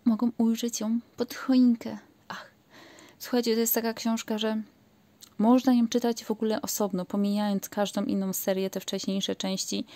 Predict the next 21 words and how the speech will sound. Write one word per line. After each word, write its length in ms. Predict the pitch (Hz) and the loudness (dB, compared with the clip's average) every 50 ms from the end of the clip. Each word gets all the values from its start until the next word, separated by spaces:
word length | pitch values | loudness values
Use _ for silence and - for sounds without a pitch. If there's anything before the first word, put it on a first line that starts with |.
| - - - - - - - - _ _ _ _ _ | -20 -20 -20 -20 -20 -20 -20 -20 _ _ _ _ _
Fajnie 480 | - - - 240 262 285 269 240 202 202 | -2 6 8 10 12 12 12 12 10 6
na 100 | 185 180 | 2 0
pewno 340 | - - 180 170 175 170 175 | 0 -2 -2 0 0 0 0
jest, 420 | 175 170 175 190 226 - - - | 0 -2 -2 -2 -4 -4 -6 -6
kiedy 560 | - 202 180 190 190 190 190 190 185 185 185 - | -4 -2 0 2 2 2 2 2 0 0 -2 -4
spotykacie 540 | - - - - 190 - - 202 208 - - | -8 -6 -4 -4 -4 -2 -2 -2 -4 -4 -4
te 120 | 196 202 190 | -6 -4 -4
dziewczyny 380 | 196 196 - - 202 196 196 | -4 -4 -4 -2 -2 -2 -2
w 40 | - | -2
części 300 | - 196 190 - - 196 | -4 -4 -4 -4 -6 -6
pierwszej, 380 | - 196 202 202 - - 190 180 | -2 -2 -2 -2 -2 -6 -6 -6
kiedy 220 | - 175 170 160 | -4 -4 -4 -4
wiecie, 280 | 160 170 180 - 185 180 | -4 -4 -4 -4 -6 -6
kim 200 | - - 175 160 | -4 -4 -4 -2
były, 260 | 190 214 233 220 190 | 0 0 0 0 0
wiecie, 240 | 185 175 - - 165 | -2 -4 -6 -6 -6
co 140 | - - | -4 -2
robią, 200 | 165 180 202 214 | 0 0 0 0
jak 180 | 208 190 185 - | -2 -4 -4 -6
się 80 | - - | -6 -6
spotykają. 640 | - - - - - - - 180 175 180 180 202 | -6 -6 -8 -10 -8 -6 -4 -2 -2 -2 0 -2